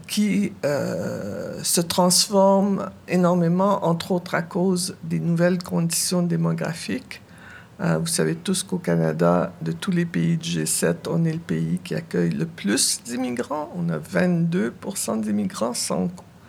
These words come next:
sans parler des enfants, des immigrants de la génération d'avant. Euh, c'est une géopolitique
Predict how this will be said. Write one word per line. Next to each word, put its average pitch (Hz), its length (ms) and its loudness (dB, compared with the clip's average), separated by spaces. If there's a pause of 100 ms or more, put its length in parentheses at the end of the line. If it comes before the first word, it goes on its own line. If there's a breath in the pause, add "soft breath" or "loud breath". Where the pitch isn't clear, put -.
(440 loud breath)
sans 180 260 0
parler 165 400 0
des 165 340 -2
enfants, 165 400 2
des 80 300 -2
immigrants 85 320 0
de 87 80 2
la 80 120 2
génération 78 680 0
d'avant. 175 380 2 (640 loud breath)
Euh, 156 400 4 (240)
c'est 226 720 4
une 160 800 0
géopolitique 190 1200 0